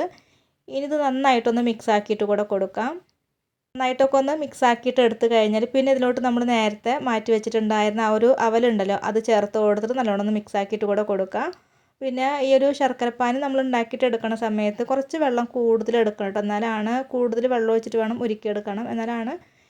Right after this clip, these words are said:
ഈ ഒരു അവലൊക്കെ ഇട്ട് കൊടുത്തിട്ട് നല്ലോണമൊക്കെ ഒന്ന് മിക്സ് ആക്കിയിട്ടൊക്കെ എടുക്കാനൊക്കെ ആയിട്ട് പറ്റുള്ളൂ. അവൽ നല്ലോണം നനഞ്ഞിട്ട് ഈ ഒരു ശർക്കരപ്പാനിയൊക്കെ ഇതിൽ നന്നായിട്ട് പിടിക്കണം കേട്ടോ. അപ്പോൾ കുറച്ച് വെള്ളം കൂടുതൽ വെച്ചിട്ട് വേണം ശർക്കരപ്പാനി റെഡിയാക്കിയിട്ട് എടുക്കാനായിട്ട്. ഇനി ഇത് നന്നായിട്ടൊന്ന് മിക്സ് ആക്കിയിട്ട്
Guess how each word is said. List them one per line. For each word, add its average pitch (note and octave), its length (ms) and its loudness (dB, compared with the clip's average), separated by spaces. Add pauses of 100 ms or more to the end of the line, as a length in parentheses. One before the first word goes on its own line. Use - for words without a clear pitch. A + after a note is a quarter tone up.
(200)
ഈ C#4+ 120 -4
ഒരു C#4+ 100 2 (120)
അവലൊക്കെ B3+ 380 -2
ഇട്ട് B3 160 -2
കൊടുത്തിട്ട് A#3+ 320 -2
നല്ലോണമൊക്കെ A3+ 340 -2
ഒന്ന് B3+ 160 -2
മിക്സ് A#3 240 -6
ആക്കിയിട്ടൊക്കെ A3 420 -4
എടുക്കാനൊക്കെ G#3+ 460 -4
ആയിട്ട് G#3+ 240 -4
പറ്റുള്ളൂ. G#3+ 420 -4 (520)
അവൽ B3 160 -4 (100)
നല്ലോണം B3 440 0
നനഞ്ഞിട്ട് A3 500 -2 (140)
ഈ - 100 -2
ഒരു A3+ 140 2
ശർക്കരപ്പാനിയൊക്കെ G#3+ 840 -2 (180)
ഇതിൽ A3+ 220 -4
നന്നായിട്ട് A#3 560 0
പിടിക്കണം G#3+ 360 0
കേട്ടോ. G3+ 140 -4
അപ്പോൾ A3+ 160 -8
കുറച്ച് B3+ 320 -4
വെള്ളം A#3+ 220 0 (100)
കൂടുതൽ A3 440 0 (520)
വെച്ചിട്ട് G#3+ 300 -4
വേണം A3+ 280 -2
ശർക്കരപ്പാനി G#3+ 640 -2
റെഡിയാക്കിയിട്ട് G#3 440 -2
എടുക്കാനായിട്ട്. G3+ 680 -2 (680)
ഇനി C4+ 160 -4
ഇത് D4 60 0 (100)
നന്നായിട്ടൊന്ന് B3 600 0
മിക്സ് A3 240 -6
ആക്കിയിട്ട് G#3+ 300 -2